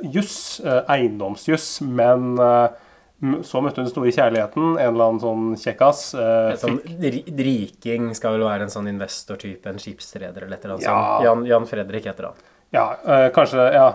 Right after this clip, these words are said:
Speaker 1: kanskje oppkalt etter Jan Fredrik Karlsen, for eksempel, som er en eller annen fyr. Men i alle fall, eh, han, eh, så hun slutta på studiene, og hun ble liksom da barnehagetante på fulltid, og husholderske. Og der kommer vel,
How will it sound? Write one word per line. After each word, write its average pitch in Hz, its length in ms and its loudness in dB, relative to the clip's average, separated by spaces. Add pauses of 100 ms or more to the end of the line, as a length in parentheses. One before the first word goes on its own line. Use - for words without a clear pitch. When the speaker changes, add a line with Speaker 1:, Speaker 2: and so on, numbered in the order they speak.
(160)
Speaker 1:
kanskje 147 320 4
oppkalt 131 300 0
etter 165 160 0
Jan 165 120 6
Fredrik 175 440 -2
Karlsen, 113 560 0
for 120 100 0
eksempel, 113 480 -2
som 120 580 -4
er 123 140 0
en 110 80 0
eller 107 80 -4
annen 107 80 -2
fyr. 117 180 -4 (220)
Men 220 240 6
i 226 40 6
alle 196 140 8
fall, 202 240 6
eh, 156 260 6
han, 156 420 2
eh, 143 260 4
så 147 280 -4
hun 139 380 -2
slutta 127 320 -4
på 131 80 -2
studiene, 131 580 0
og 127 240 -2
hun 123 180 -4
ble 113 160 -2 (180)
liksom 113 240 -4
da 113 280 2 (320)
barnehagetante 110 1000 0
på 113 300 -2
fulltid, 170 480 -4 (420)
og 120 160 -2
husholderske. 120 1000 -4 (920)
Og 147 320 4
der 165 80 6
kommer 139 260 0
vel, 165 220 2